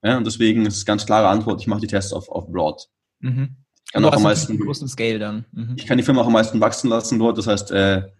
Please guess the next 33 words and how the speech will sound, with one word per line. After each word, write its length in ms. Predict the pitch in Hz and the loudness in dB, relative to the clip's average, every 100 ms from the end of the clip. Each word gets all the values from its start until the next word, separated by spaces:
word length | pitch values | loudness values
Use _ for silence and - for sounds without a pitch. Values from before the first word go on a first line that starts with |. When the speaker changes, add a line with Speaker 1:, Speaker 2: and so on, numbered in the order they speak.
| _ _ - | _ _ 0
Speaker 1:
da 140 | 113 | 4
meistens 360 | 113 117 117 101 | 4 2 0 0
Broad 240 | 123 131 | 2 4
gewinnt, 340 | 135 120 120 - | 2 2 2 0
mache 140 | 107 | -2
ich 40 | 107 | 0
die 80 | |
meisten 260 | 107 98 - | 0 0 -2
Tests 240 | 95 92 | -4 -4
auch 100 | 92 | -6
auf 140 | 85 - | -8 -8
Broad. 300 | 78 73 - _ _ _ _ 123 | -8 -8 -12 _ _ _ _ -4
Speaker 2:
Ja, 300 | 120 - _ | -4 -4 _
ja, 300 | - 120 - - | -8 -8 -8 -8
das 140 | 127 | -6
ist 140 | 127 | -4
super, 240 | - 143 131 | -4 -4 -4
super 200 | 131 123 | -4 -4
spannend. 360 | - 123 107 - - - | -2 -2 -2 -6 -16 -2
Neben 240 | 143 185 | 2 4
den 100 | 190 170 | 6 4
Creatives, 760 | 170 135 175 160 127 - - 123 | 4 4 4 4 2 0 -4 2
ähm, 500 | 135 143 147 147 147 - - | 2 4 2 2 2 -2 -8
w-, 220 | 139 - - | -12 -12 -12
wie 400 | 147 127 131 175 | -12 -6 0 0
viel 280 | 220 220 202 | 2 2 2
Fokus 340 | - 175 175 - | 2 0 0 0
setzt 200 | 170 - | 0 0
du 60 | |
auch 80 | 139 | 0
auf 100 | 139 | 0
deine 200 | 123 117 | 0 -2
Copy? 520 | - 160 - 113 107 | -4 -6 -6 -6 -6